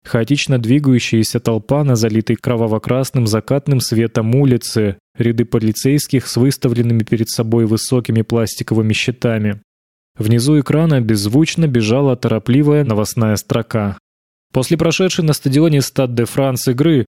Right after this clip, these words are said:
полагает, что акция была спланирована заранее, репортаж с места событий,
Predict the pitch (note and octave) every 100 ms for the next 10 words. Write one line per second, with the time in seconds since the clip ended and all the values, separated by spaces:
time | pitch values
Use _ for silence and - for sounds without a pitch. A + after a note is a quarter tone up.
0 | _ - A#2+ B2 B2 - D3 E3 E3 -
1 | C3 A#2+ A#2 - C3 A#2+ A#2+ A#2 A#2 A2
2 | B2 A#2+ A2+ G#2+ G#2+ G#2+ - A2+ B2 -
3 | C3+ - B2 - B2+ C#3 C#3 D#3+ - A#2
4 | G2